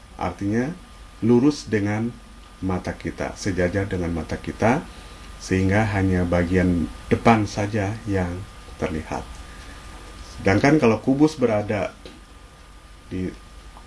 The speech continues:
kiri atas kita, yang terlihat depan, samping, dan bawah.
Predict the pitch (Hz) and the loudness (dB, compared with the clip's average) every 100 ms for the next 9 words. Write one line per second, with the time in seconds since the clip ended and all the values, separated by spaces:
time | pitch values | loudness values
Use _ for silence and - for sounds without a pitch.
0 | - - - 147 147 135 90 - 92 - | -20 -16 4 8 8 6 -2 -4 -8 -8
1 | 85 80 - 135 165 185 139 95 90 87 | -14 -4 0 2 2 0 -4 -4 -4 -4
2 | 92 87 87 - 113 139 170 185 - 95 | -4 -4 -8 0 2 2 0 -2 -2 -2
3 | 98 117 143 156 90 85 82 82 78 76 | 0 -2 -2 -4 -4 -2 -2 -2 -2 -4